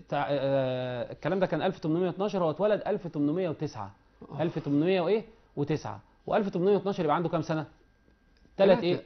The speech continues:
Speaker 2: أنا
Speaker 1: تلات
Speaker 2: أرجح
Speaker 1: سنين.
Speaker 2: بالفعل إن هو في سن الس-، ال-،
Speaker 1: في سن
Speaker 2: الس-،
Speaker 1: الثالثة،
Speaker 2: آه، أنا
Speaker 1: لأن
Speaker 2: أرجح ده.
Speaker 1: تلتاشر سنة صعب إنه يقع وقعة زي دي وما يفاديش إيه؟
Speaker 2: بالظبط.
Speaker 1: نفسه.
Speaker 2: آه، آه.
Speaker 1: طيب، يبقى هنا هنقول، نقول لي إحنا عشان نخرج من المأزق
Speaker 2: في سن
Speaker 1: ده،
Speaker 2: الطفولة.
Speaker 1: عشان نخرج من المأزق ده،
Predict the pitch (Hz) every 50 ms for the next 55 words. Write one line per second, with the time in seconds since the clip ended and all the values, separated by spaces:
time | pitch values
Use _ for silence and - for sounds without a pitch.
0 | - - 190 214 208 208 226 254 240 226 202 170 175 165 - 233 226 202 180 180
1 | 208 214 214 - 170 - - 208 190 160 147 - - - 143 139 135 139 131 131
2 | 135 294 349 339 214 123 - 147 131 135 - - - 220 196 202 214 208 214 214
3 | 220 214 - 277 269 - 269 214 - - 254 254 226 180 - - 269 254 233 185
4 | 180 160 156 156 180 226 - 208 165 160 185 - - 185 170 156 160 151 165 208
5 | 202 180 151 135 - 147 143 - - - 151 165 160 - - 165 165 139 - 147
6 | 135 147 180 175 - - 165 143 123 110 - - - 131 117 101 - - - _
7 | _ 156 170 165 175 175 214 240 240 220 175 165 170 - - 247 262 247 - -
8 | 156 180 196 - 262 277 254 240 226 185 190 180 160 135 165 196 262 - 262 233
9 | 185 165 156 151 170 - - 208 - 254 294 277 277 240 - - 175 - 170 160
10 | 147 131 127 135 - 151 151 170 151 151 202 220 - 196 160 139 135 131 123 120
11 | 127 135 - 123 120 117 104 107 117